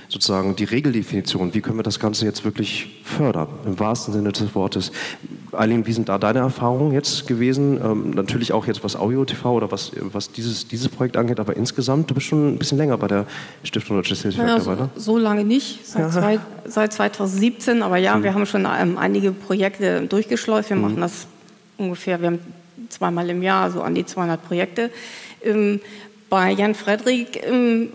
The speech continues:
Speaker 2: weil er eben halt sehr strukturiert ist, las ich schon die Projektskizze sehr, sehr interessant. Kennengelernt haben wir uns allerdings letztes Jahr auf der Z zwei X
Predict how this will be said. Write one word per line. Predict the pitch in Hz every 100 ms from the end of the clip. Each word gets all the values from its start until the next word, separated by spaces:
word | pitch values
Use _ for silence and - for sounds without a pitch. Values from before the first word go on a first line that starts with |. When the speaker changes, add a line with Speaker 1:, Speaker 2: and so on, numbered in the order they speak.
| -
Speaker 2:
weil | 208 202
er | 208 202
eben | 214 202
halt | 214
sehr | 214 208
strukturiert | 208 220 208 220 208 220 214
ist, | 220 220
las | 214 220
ich | 240
schon | - 233
die | 220 226
Projektskizze | 226 - 220 220 220 - 214 208 - 170 175 180
sehr, | - 185
sehr | 180 175 170
interessant. | - 175 - 151 156 - - - -
Kennengelernt | 247 294 269 240 240
haben | 240 214
wir |
uns | 214
allerdings | 185 196 202 202
letztes | 196 202 269 -
Jahr | 247
auf | 285 -
der | 254
Z | - 254 -
zwei | 262 -
X | 302 -